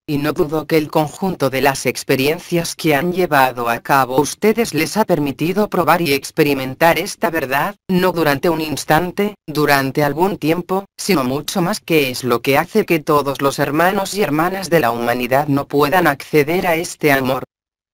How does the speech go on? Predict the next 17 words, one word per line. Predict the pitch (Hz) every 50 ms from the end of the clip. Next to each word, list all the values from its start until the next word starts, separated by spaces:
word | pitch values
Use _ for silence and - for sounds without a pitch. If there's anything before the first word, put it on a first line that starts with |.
| _ _
¿Qué | - 165 151 135 127
es | 123 -
lo | 127 120 120
que | 117 - 127 117
hoy | 139 160 160 156
aún, | 147 117 123 135 170 160 147 - - -
en | 196 180 175
este | 180 214 220 - - 165 147
tiempo | - 131 143 156 165 156 - 160 151
de | 147 147
la | 151 139
tierra | - - 180 190 185 185 196 196 -
que | - 147 135
se | - - 147
abre, | 131 143 160 156 175 185 185 185 185 _ _
porque | - 175 151 - - 147 135
muchos, | 123 123 131 151 156 - - - 185 185 180 180 175 - - -